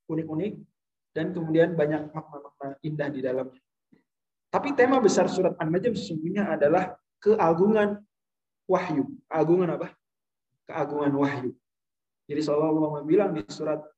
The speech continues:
eh, apa, Az-Zariyat bahwa Allah yang ngasih rezeki. Jangan musyrik. Kalau kalian masih ragu, adu argumen, sok surat At-Tur.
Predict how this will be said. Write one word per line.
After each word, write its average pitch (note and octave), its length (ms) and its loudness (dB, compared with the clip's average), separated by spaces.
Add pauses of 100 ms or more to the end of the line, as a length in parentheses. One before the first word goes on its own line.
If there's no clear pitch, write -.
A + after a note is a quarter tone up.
(800)
eh, C3+ 240 -4
apa, - 400 -8
Az-Zariyat D3+ 560 4
bahwa D#3+ 440 -4 (240)
Allah G3+ 320 0
yang G3 240 2
ngasih F3+ 240 2
rezeki. D#3+ 400 0 (480)
Jangan F3 320 0
musyrik. D3+ 400 -2 (1120)
Kalau G#3 240 2
kalian A#3+ 240 6
masih G#3+ 240 2
ragu, C4+ 560 2 (720)
adu A3 160 0
argumen, B3 560 2
sok - 480 -2 (240)
surat D#3+ 320 -4
At-Tur. - 560 -4